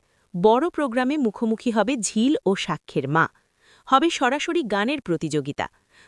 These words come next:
দর্শকের হাততালি কার জন্য? চৌথির নতুন চাল কি ফাঁস হবে? সাক্ষ্য কি আবার ঝিলের পাশে দাঁড়াবে সবার সামনে? একটাই প্রশ্ন, এই বাড়িতে জিতবে ভালোবাসা নাকি অহংকার? আজকের পর্ব ছিল আবেগ,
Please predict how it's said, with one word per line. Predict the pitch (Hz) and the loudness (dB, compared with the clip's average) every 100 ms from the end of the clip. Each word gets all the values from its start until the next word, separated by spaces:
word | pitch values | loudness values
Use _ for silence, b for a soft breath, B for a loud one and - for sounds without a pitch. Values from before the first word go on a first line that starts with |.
| - | -4
দর্শকের | 208 240 - 349 381 339 | 2 2 0 -2 -2 0
হাততালি | 277 - 277 294 | -2 0 -2 0
কার | - 247 277 | 0 0 2
জন্য? | 233 151 127 - _ _ _ _ - | -2 -2 -4 -10 _ _ _ _ 2
চৌথির | 214 202 254 233 | 4 4 2 0
নতুন | 185 170 233 233 | 0 0 0 0
চাল | 254 233 | 0 0
কি | - - | -2 -2
ফাঁস | 175 170 - | 0 0 2
হবে? | 370 330 b b b b | 0 0 b b b b
সাক্ষ্য | - 254 254 - 349 | -4 0 0 0 0
কি | 370 | 4
আবার | 302 180 226 | 4 4 4
ঝিলের | 262 - 269 285 | 2 0 0 0
পাশে | 294 285 302 | -2 -2 0
দাঁড়াবে | 269 320 330 165 | 0 0 -2 -6
সবার | - 202 208 | 0 2 4
সামনে? | - 233 220 240 415 _ _ _ _ - | 2 -2 0 -2 -4 _ _ _ _ -2
একটাই | 285 - 302 214 | -2 0 -2 0
প্রশ্ন, | 147 - 151 113 _ _ _ _ | -2 -4 -6 -10 _ _ _ _
এই | 240 269 | 2 4
বাড়িতে | 269 277 311 | 2 0 -2
জিতবে | 233 202 202 247 | -4 -4 0 0
ভালোবাসা | 170 165 160 214 320 - 202 b b - | 0 0 2 2 0 0 -2 b b -6
নাকি | 247 294 - | -2 -2 0
অহংকার? | 233 262 254 143 85 - b b b b b | 0 2 -2 -2 -4 -8 b b b b b
আজকের | 233 247 - 359 | 2 2 2 0
পর্ব | 349 302 269 | 4 2 2
ছিল | 302 294 285 - | -2 0 0 2
আবেগ, | 165 165 202 | 2 4 2